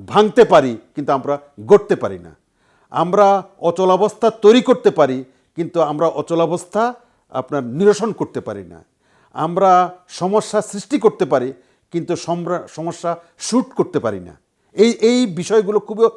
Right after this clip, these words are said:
অত্যন্ত, আহ, গুরুত্বপূর্ণ জাত-, জাতি হিসেবে। আমরা ঠিকই মানুষকে স্বপ্ন দেখাইতে পারি, কিন্তু স্বপ্ন বাস্তবায়ন করতে পারি না। আমরা মানুষকে স্বপ্ন দেখাই, কিন্তু মানুষকে সেই অনুযায়ী, এ, এ, এ, এ,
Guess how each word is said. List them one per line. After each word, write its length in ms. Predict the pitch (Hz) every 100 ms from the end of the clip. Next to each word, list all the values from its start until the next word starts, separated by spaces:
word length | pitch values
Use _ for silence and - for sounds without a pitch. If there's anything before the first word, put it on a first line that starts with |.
| -
অত্যন্ত, 360 | - - 196 208
আহ, 280 | 190 185 143
গুরুত্বপূর্ণ 580 | 156 165 156 120 104
জাত-, 460 | 101 135 - _ 104
জাতি 260 | 165 160 185
হিসেবে। 360 | 139 113 92 - _ _
আমরা 340 | 123 170 196
ঠিকই 320 | 202 180 185 214
মানুষকে 360 | 196 190 -
স্বপ্ন 440 | - - 190 202 170
দেখাইতে 380 | 160 226 226
পারি, 280 | 196 143 147 - _ _ -
কিন্তু 220 | 175 170
স্বপ্ন 360 | - 175 175 160
বাস্তবায়ন 540 | 147 - 196 175 196
করতে 260 | - - 120
পারি 200 | 95 87
না। 100 | 78 _ _ _ _ -
আমরা 300 | 147 170 185
মানুষকে 420 | 175 185 - 214
স্বপ্ন 360 | - 175 208
দেখাই, 420 | 170 175 214 240 240 _ _ -
কিন্তু 500 | 160 151 156 147 147 _
মানুষকে 460 | 110 143 160 - 185
সেই 200 | - 156
অনুযায়ী, 420 | 156 147 156 160
এ, 40 | 190
এ, 40 |
এ, 20 |
এ, 1200 | - _ - 135 135 135 143 139 131 139 131 135